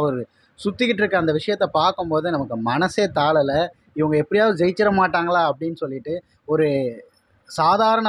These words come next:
மனிதன், ஒரு சாமானியனுக்கும் தோணும். அவன் கட்சி விஷயமா தெரிஞ்சிருக்கானோ இல்லையோ, அவனுக்கு அது சம்மந்தமான புரிதல் இருக்கோ இல்லையோ, ஆனா இந்த அளவுக்கு ஒரு பெரியவர் கூட அவங்களுக்காக நிக்கிறாங்க அப்படின்னும் போது, ஏன்னா அவரால நடக்க கூட முடியலைங்க. கையில நடக்கிறதுக்கான ஒரு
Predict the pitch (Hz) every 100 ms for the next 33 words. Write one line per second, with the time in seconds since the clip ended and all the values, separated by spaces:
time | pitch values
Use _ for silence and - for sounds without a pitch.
0 | 180 165 156 147 139 160 208 226 226 226
1 | 220 220 196 165 143 127 151 151 151 -
2 | 214 196 180 _ _ - 156 190 190 175
3 | 170 175 175 170 170 160 151 156 151 156
4 | 147 147 156 139 147 165 160 180 180 175
5 | 196 208 185 156 165 139 131 135 190 -
6 | - - - 151 180 190 _ _ _ 147
7 | 202 226 214 226 226 226 185 - 185 240
8 | 233 208 214 220 180 175 170 185 190 156
9 | 202 202 180 180 160 143 156 139 139 127
10 | 139 151 160 151 147 143 151 202 156 143
11 | 190 214 202 196 170 156 143 135 135 208
12 | - - _ - 175 220 208 165 175 196
13 | 190 170 160 156